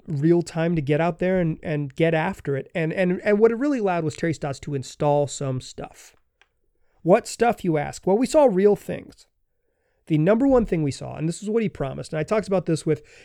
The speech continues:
in an interview I did with Jason Quick last week. Jason talked about it on the show. If you've missed either of those, they're still totally relevant. Jason provides great insight. They're in your feed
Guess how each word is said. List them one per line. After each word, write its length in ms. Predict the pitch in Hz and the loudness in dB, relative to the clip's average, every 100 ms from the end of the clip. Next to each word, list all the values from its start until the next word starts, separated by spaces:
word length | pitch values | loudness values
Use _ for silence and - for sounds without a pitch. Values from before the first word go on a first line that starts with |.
| - | -4
in 140 | 156 | -2
an 60 | 165 | 2
interview 260 | 160 156 | 2 4
I 60 | 143 | 2
did 100 | 139 | 0
with 140 | 127 | -2
Jason 360 | - 135 131 135 | -2 -2 -2 -6
Quick 240 | - 127 | -6 -8
last 240 | 143 143 - | -8 -10 -8
week. 140 | 151 | -8
Jason 300 | 143 139 135 | -6 -6 -6
talked 260 | - 135 - | -10 -12 -12
about 180 | 143 147 | -12 -10
it 60 | |
on 80 | 151 | -10
the 60 | - | -10
show. 320 | - 185 175 | -4 -2 0
If 120 | - | -2
you've 140 | 156 | -4
missed 320 | 156 175 - - | -2 -2 -4 -6
either 260 | 196 196 | 0 2
of 120 | 175 | 2
those, 300 | 165 185 170 | 2 -2 -2
they're 220 | 202 226 254 | -6 -2 -2
still 220 | - 202 | 0 -2
totally 260 | 208 202 | 2 2
relevant. 440 | 180 170 175 190 165 | 2 0 0 -2 -2
Jason 260 | 160 165 | -2 -4
provides 320 | 151 151 156 147 | -4 -4 -4 -4
great 220 | 147 147 | -4 -2
insight. 340 | 160 196 202 | -4 -4 -4
They're 120 | 170 180 | -4 -2
in 80 | |
your 100 | 185 | -4
feed 400 | 165 214 220 156 | -4 -6 -4 -4